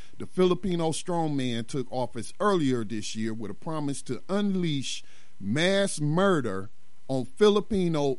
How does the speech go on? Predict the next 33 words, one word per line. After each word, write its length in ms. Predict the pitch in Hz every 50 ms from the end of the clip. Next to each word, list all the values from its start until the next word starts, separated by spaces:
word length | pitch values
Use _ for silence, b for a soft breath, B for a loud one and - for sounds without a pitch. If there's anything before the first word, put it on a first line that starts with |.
| - 107
drug 420 | 98 107 127 156 165 156 143 127 -
users 800 | 104 110 120 196 254 294 302 302 262 247 302 302 311 302 - - - - -
and 360 | 226 240 247 240 247 226 202
dealers, 600 | 196 285 285 277 240 180 135 104 82 - - - b b b b
and 140 | b - 233
he 160 | 226 247 262
has 320 | 247 233 226 220 208 185 180
lived 400 | 180 190 202 202 190 156 147 - -
up 240 | 208 226 - - -
to 120 | - 151
that 220 | 131 120 113 107 -
vow, 420 | 92 104 113 104 95 76 64 - - b b b b
leaving 460 | - 107 131 170 214 220 190 208 202
the 80 | 196 202
streets 540 | - - - - 208 190 165 139 - - -
running 600 | 214 98 104 127 147 175 196 202 202 202 190 175
with 260 | 185 180 185 180 -
the 100 | 151 123
blood 560 | 110 107 101 135 160 175 170 160 151 143 127
of 80 | 120 110
more 300 | 117 123 131 127 127 113
than 120 | 107 107
five 460 | 101 - - 165 151 151 151 147 139
thousand 640 | - - 151 139 131 120 110 110 98 110 104 104 101
killed 400 | - - 160 143 113 101 90 -
so 260 | - - - 127 110
far, 360 | 107 - - 123 107 90 - - B B B B B B
either 260 | - 135 139 110 120
directly 640 | 104 90 113 98 98 104 139 170 180 180 - 180 175
by 440 | 156 131 104 - 151 175 185 175 190
the 120 | 180 165 180
police. 800 | - - 196 170 180 180 175 151 123 110 104 110 - - - - - - - - - - - - - - - - - - - - - -
Again, 480 | - - 294 311 285 226 151 95 82 -